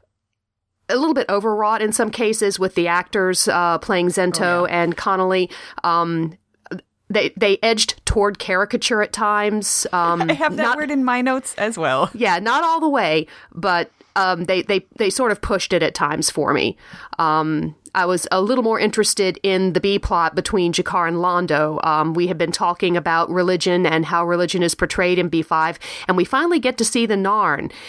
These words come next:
Speaker 1: and see hints up close, and I was able to pay better attention to that this time around. The fact that there's more than one sect among the Narn, um, G'Kar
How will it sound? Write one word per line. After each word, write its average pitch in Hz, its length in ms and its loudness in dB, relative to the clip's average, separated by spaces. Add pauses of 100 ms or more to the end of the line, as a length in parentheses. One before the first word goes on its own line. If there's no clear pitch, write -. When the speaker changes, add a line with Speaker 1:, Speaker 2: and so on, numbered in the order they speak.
(120)
Speaker 1:
and 170 120 0
see 185 200 2
hints 190 340 -2
up 170 160 -2
close, 165 480 0
and 165 360 2
I 170 100 0
was 175 100 0
able 180 240 2
to 185 80 -2
pay 180 200 -2
better 175 260 0
attention 180 420 -2
to 165 60 2
that 156 240 0
this 156 180 0
time 151 240 0
around. 151 400 0
The 156 60 -2
fact 170 260 -2
that 170 160 -2
there's 165 240 0
more 185 220 2
than 175 200 0
one 175 360 0 (340)
sect - 720 -2
among 185 280 2
the 190 80 0
Narn, 180 640 2
um, 156 540 0 (800)
G'Kar 175 680 0